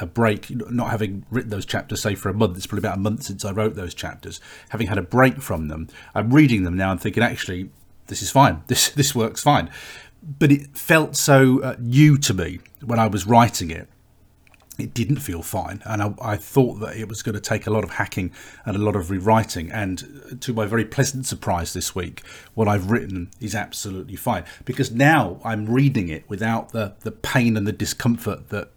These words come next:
that came with actually writing those words. I'm just, just reading it as a, as a reader would, to a certain extent, and, and it reads fine. And I haven't got all that baggage of,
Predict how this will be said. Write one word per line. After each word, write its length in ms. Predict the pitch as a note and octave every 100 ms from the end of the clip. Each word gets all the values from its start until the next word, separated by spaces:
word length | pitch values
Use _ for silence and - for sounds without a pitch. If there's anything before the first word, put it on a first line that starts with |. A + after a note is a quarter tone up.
| _ -
that 180 | A2 -
came 320 | - B2 F#2
with 140 | F#2+
actually 320 | G#2 A2 - G2
writing 400 | A2+ C3+ - E2+
those 240 | D#2+ -
words. 320 | - - - - - -
I'm 80 | G2+
just, 260 | A2+ -
just 220 | C3 -
reading 300 | A2+ A#2+ A2
it 180 | G2+ - - -
as 200 | G#2+ A2
a, 220 | G2+ F#2 _ -
as 120 | G2+
a 80 | F#2+
reader 280 | A#2 D3 F2+
would, 160 | D#2+
to 100 | -
a 20 | F2+
certain 300 | B2+ A#2 F2
extent, 480 | E2+ - D#2+ F2 - - - - -
and, 140 | A#2 A#2
and 120 | B2
it 100 | A2+
reads 320 | A2 G#2 -
fine. 380 | - A#2+ E2+ D#2+ - _ -
And 80 | G#2+
I 40 |
haven't 240 | C#3 A#2+ G#2+
got 120 | G#2
all 140 | A2+
that 300 | G#2 G#2 G2
baggage 500 | A#2 A2+ G2 F#2+ F2
of, 220 | G2+ F#2